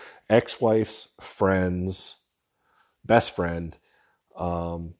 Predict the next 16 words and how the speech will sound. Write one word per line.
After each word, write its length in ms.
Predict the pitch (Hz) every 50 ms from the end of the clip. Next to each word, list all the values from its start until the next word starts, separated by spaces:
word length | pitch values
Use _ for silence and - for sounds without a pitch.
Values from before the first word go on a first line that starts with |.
| _ _ _
mother's 480 | 92 98 104 101 98 107 104 95 -
twin 380 | - - - 107 101 95 92 87
sister 560 | - - 95 92 - - - 90 87 85 82
has 840 | 82 87 85 82 82 80 80 80 80 80 82 - - - - - - - _ _ -
a 480 | 82 85 85 82 82 80 82 80 80 - _ -
winery, 760 | 85 87 90 90 90 90 90 90 85 80 80 82 85 85 - _ - - - - - - - _ _ -
um, 480 | - 90 87 90 87 85 85 82 85 78 -
and 600 | - 87 90 87 85 85 85 82 82 82 80 80 - _ _ _ _ _ _ _ _ _ _ _ _ _ _ _ _ _
it 200 | - 95 92 -
says, 760 | - - - 101 90 87 85 85 85 80 80 80 - - - - -
uh, 420 | 90 87 85 82 82 82 78 73 -
their 440 | - 78 92 90 85 85 80 80 - _ _ _ _ - 85
billboard 640 | 82 - 113 120 113 98 101 90 85 80 80 78 - _ _ _ _ _ - - - - - - - _ _ _
on 260 | - 98 98 95 92
ninety-four 840 | 95 98 98 98 95 92 95 90 - - 98 92 92 90 90 90 90
says, 720 | 87 - - - 101 92 92 90 90 90 87 85 87 -